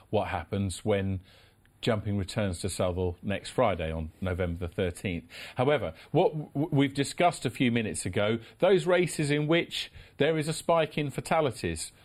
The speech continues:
W-, w-, we remember the Grand National before, uh, the modifications were made. They weren't universally popular, particularly with the,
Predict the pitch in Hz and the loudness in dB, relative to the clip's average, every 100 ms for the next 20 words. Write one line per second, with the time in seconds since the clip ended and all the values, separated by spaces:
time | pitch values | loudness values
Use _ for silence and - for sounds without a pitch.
0 | _ - 104 104 117 113 117 120 120 123 | _ -10 -8 -4 -4 0 4 6 6 4
1 | 117 110 107 120 113 113 123 - 135 117 | 0 0 0 2 0 0 -2 -2 0 2
2 | 110 - 117 107 101 95 - - - 107 | 0 2 4 6 6 2 -4 -20 -4 0
3 | 101 92 95 110 98 110 107 104 95 104 | 2 4 2 -2 -2 0 2 2 0 -6
4 | - 95 87 90 92 87 117 135 90 123 | -2 -2 -2 -4 -2 0 0 0 2 2
5 | 156 - - 101 123 131 143 135 120 123 | 0 -6 -16 -6 0 2 4 4 4 0
6 | 117 120 - 117 110 165 - - - 120 | 2 0 0 2 4 4 0 -20 -8 -6
7 | - 113 107 110 - _ _ _ - - | -2 0 2 0 -8 _ _ _ -16 -14
8 | - 113 104 107 | -12 -10 0 0